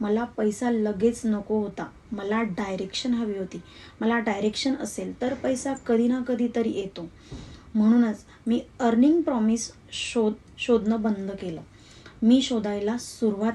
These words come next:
केली, ते लर्निंग, गायडन्स, step by step growth and focus बदलला.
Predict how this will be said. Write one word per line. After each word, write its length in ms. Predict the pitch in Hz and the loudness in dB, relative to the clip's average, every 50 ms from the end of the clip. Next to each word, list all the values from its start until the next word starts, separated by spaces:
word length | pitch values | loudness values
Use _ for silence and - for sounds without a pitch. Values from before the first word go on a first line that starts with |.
| - - | -2 0
केली, 320 | 233 208 190 202 208 - - - - - - - - - - | 0 0 0 0 -4 -4 -6 -10 -20 -18 -18 -18 -12 -2 2
ते 240 | 269 269 262 233 220 | 4 6 6 8 6
लर्निंग, 400 | 214 214 202 196 196 202 214 233 247 - - - - - - - - - - - - - 233 220 | 6 6 4 2 0 0 0 0 0 -2 -8 -18 -20 -20 -20 -20 -20 -20 -20 -20 -10 -4 0 0
गायडन्स, 600 | 220 190 190 190 185 202 208 233 233 - - - - - - - - - - - - - - - | 2 2 0 0 0 0 0 0 0 -2 -8 -16 -20 -20 -18 -18 -18 -18 -16 -16 -14 -10 -2 0
step 180 | 220 208 190 | 0 0 0
by 200 | 180 185 208 214 | 0 -2 0 0
step 380 | 220 220 - - - 226 226 214 196 190 185 175 175 | 0 -2 -2 -2 2 2 2 2 0 -4 -10 -6 0
growth 440 | 214 220 220 226 254 247 - - - - - - - - - - - - - - - 220 | 2 4 4 4 4 0 -4 -14 -20 -20 -20 -20 -20 -20 -20 -20 -20 -20 -16 -8 -4 0
and 140 | 220 220 226 220 - - - | 2 2 2 0 -2 0 4
focus 440 | 240 214 - - 240 240 - - - - | 4 4 4 2 0 0 -2 -4 -4 0
बदलला. 460 | 226 220 202 175 185 170 160 165 | 2 2 2 2 -2 -6 -6 -8